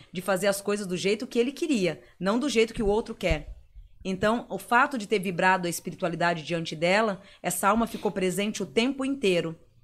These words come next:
E sempre questionando os caminhos, né, mas de uma forma super sutil. É, todos os espíritos que, é, as pessoas físicas que interpretam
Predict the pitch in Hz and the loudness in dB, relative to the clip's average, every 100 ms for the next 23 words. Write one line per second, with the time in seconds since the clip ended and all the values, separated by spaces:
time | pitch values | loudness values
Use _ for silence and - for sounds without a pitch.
0 | - - 190 - 220 269 285 294 - - | -20 -8 -6 0 2 2 0 -6 -6 0
1 | 220 214 - 196 190 214 185 180 - 175 | 2 2 2 2 2 0 -2 -6 -2 -2
2 | 170 196 233 262 277 - _ _ 180 202 | 0 0 0 0 -4 -10 _ _ 0 0
3 | 208 202 196 202 190 202 202 190 - 226 | 2 0 2 -2 0 2 2 0 -4 -2
4 | 233 - 262 - 196 170 165 - - - | -2 -2 -4 -2 0 0 -4 -14 -20 -20
5 | _ 202 214 214 - - 392 392 302 277 | _ -2 0 -2 -8 -4 -2 -2 -4 -4
6 | 247 240 - 233 190 170 180 175 - 202 | -4 -6 -4 -4 -4 -4 -6 -6 -6 -2
7 | 185 170 - - - _ _ 180 180 175 | -2 -2 -8 -20 -20 _ _ 6 8 8
8 | 175 170 165 165 208 - 233 294 294 - | 6 4 0 -2 -6 -2 0 2 0 0
9 | 254 240 175 175 - 160 - 233 233 196 | 2 2 2 -4 -4 -4 -2 -2 0 -4
10 | - 208 226 - 175 | 2 4 4 2 -4